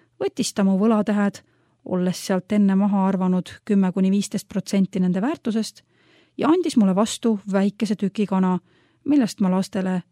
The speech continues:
suppi keetsin. Mõnikord tuli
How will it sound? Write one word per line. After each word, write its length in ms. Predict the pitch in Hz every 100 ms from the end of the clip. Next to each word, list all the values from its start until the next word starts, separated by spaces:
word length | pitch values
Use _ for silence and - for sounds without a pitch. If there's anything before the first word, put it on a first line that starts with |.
| _
suppi 400 | - 196 - 196
keetsin. 480 | 190 185 - 190 170 _ _ _ _ _ _ _ _ _ _ _ _ _ _ _ -
Mõnikord 460 | 196 214 214 247 -
tuli 400 | 254 254 254 233